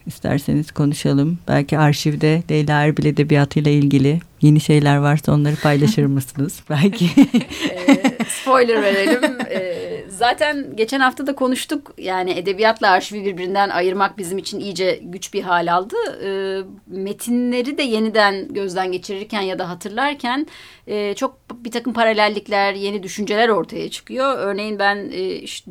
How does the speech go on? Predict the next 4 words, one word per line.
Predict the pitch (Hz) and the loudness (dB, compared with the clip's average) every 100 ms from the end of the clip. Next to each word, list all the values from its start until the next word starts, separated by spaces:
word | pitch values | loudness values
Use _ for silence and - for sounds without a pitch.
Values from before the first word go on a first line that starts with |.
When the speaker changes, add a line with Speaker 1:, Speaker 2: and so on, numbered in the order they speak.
| 180 | -12
Speaker 2:
Cüce'ye | 185 180 233 233 - | -8 2 4 4 -2
tekrar | - 185 180 175 | -10 -8 -8 -6
bakarken | 170 190 180 254 240 190 | -8 -8 -8 -4 -4 -4
Cüce'nin, | 185 175 202 233 277 | -8 -4 -2 0 0